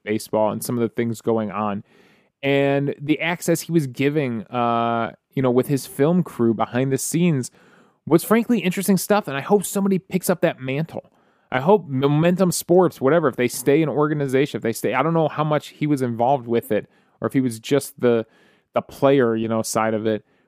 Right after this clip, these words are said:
But if they could find another player and continue to give behind the scenes access, I mean, that's what Pitching Ninja does, right? Pitching Ninja, I, I don't wanna put Pitching Ninja and Trevor Bauer in the same sentence, but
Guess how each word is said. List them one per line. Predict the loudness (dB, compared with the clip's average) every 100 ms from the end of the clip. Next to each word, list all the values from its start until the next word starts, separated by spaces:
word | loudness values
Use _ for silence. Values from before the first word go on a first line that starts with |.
| _ _
But | -4
if | 0 0
they | 2
could | 2
find | 0 0
another | 2 2 0
player | 0 0 4 4
and | 2
continue | -2 -2 0 2 2
to | 0
give | 0 -2
behind | -4 -4 -2
the | -2
scenes | -2 -4 -4
access, | -8 -8 -4 -4 -4
I | -4
mean, | -2 0
that's | 0
what | 0 0
Pitching | -2 0 0
Ninja | 0 -2 -8
does, | -14 -16 -6
right? | -4 -2
Pitching | -4 -2 0
Ninja, | 0 0 -2
I, | -8 -10 _ _
I | 4
don't |
wanna | 6 6
put | 0
Pitching | 0 -2 0
Ninja | 2 2
and | 0 0
Trevor | 0 0
Bauer | 0 0 0
in | -2
the |
same | -4 -6
sentence, | -2 -2 0 -4 0
but | -2